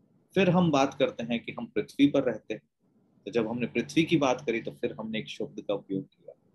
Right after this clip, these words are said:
पृथ्वी पर कहाँ रहते हो, जिस भी देश में रहते हो, जिस भी गली में रहते हो, जिस भी मोहल्ले में रहते हो, जिस भी सिटी में रहते हो,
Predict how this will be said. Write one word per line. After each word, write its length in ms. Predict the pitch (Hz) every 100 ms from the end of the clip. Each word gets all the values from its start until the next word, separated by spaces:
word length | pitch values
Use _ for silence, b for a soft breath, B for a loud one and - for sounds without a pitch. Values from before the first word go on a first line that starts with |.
| _ _ _ -
पृथ्वी 300 | 180 - 240
पर 180 | 240
कहाँ 280 | 208 185 190
रहते 280 | 170 147 147
हो, 280 | 123 117 - _ _ _ -
जिस 180 | 147 -
भी 100 | 104
देश 280 | 127 113 113
में 80 |
रहते 360 | 101 - - 85
हो, 220 | 92 101
जिस 300 | 104 110 -
भी 240 | 139 165 - _ _ _ _ _ _ _ -
गली 160 | 143 160
में 140 | 151
रहते 320 | 117 110 -
हो, 100 | 107
जिस 240 | 110 120 -
भी 100 | 180
मोहल्ले 380 | 139 113 110 113
में 120 | 107
रहते 360 | 98 - -
हो, 40 | 107
जिस 180 | 113 -
भी 60 | 185
सिटी 320 | - 143 135
में 140 | 123
रहते 300 | 98 87 -
हो, 360 | 92 101 143